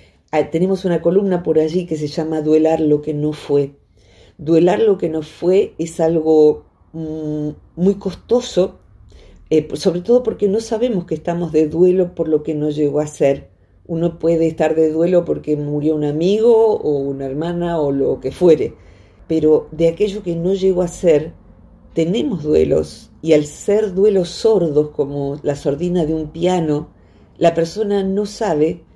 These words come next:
que está triste porque está duelando el hijo que no pudo tener, a lo mejor quiso tres y tuvo dos, la pareja que no llegó a ser, inclusive teniendo pareja, y, eh, y se puede duelar la profesión que no se terminó,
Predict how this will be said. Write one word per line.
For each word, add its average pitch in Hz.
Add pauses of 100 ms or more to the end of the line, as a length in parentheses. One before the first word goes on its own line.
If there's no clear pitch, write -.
(280)
que 160
está 202
triste 185
porque 151
está 180
duelando 175 (680)
el 175
hijo 196
que 156
no 147
pudo 151
tener, 156 (220)
a 151
lo 147
mejor 151
quiso 156
tres 165
y 180
tuvo 143
dos, 151 (480)
la 165
pareja 170 (100)
que 151
no 160
llegó 151
a 156
ser, 170
inclusive 175
teniendo 220
pareja, 131 (720)
y, 165
eh, 170
y 190
se 170
puede 185
duelar 170
la 156
profesión 175
que 165
no 151
se 147
terminó, 143